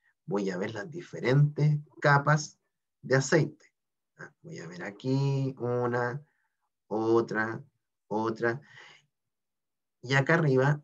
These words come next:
hay una que la está moviendo, ¿no? Hay una que se está moviendo para allá. Entonces,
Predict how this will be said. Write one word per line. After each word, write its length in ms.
hay 280
una 280
que 100
la 80
está 240
moviendo, 600
¿no? 300
Hay 240
una 400
que 160
se 140
está 200
moviendo 460
para 200
allá. 300
Entonces, 680